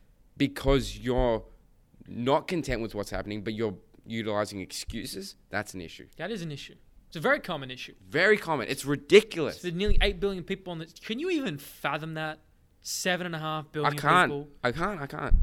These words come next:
Speaker 2: You know how big of a number that is?
Speaker 1: That is huge.
Speaker 2: Do you know how many countries there are?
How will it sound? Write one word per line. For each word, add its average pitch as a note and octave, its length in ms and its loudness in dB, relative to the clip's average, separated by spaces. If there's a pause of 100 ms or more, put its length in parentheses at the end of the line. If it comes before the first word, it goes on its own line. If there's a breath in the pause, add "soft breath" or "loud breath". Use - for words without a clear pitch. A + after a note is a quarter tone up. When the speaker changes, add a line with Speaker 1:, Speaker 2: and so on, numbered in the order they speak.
Speaker 2:
You C4 80 -4
know E4 60 2
how D#4+ 60 0
big F3 280 -2
of E3 60 -4
a E3+ 40 -4
number D3+ 220 -6
that D3+ 160 -4
is? D3 320 -8
Speaker 1:
That G2+ 120 -4
is G2 140 -8
huge. G#2+ 460 -6
Speaker 2:
Do A#3+ 100 -8
you C#4+ 60 -2
know D#4+ 60 -2
how - 20 -8
many A3 100 -4
countries D#3+ 460 -8
there D#3 160 -4
are? D3 220 -4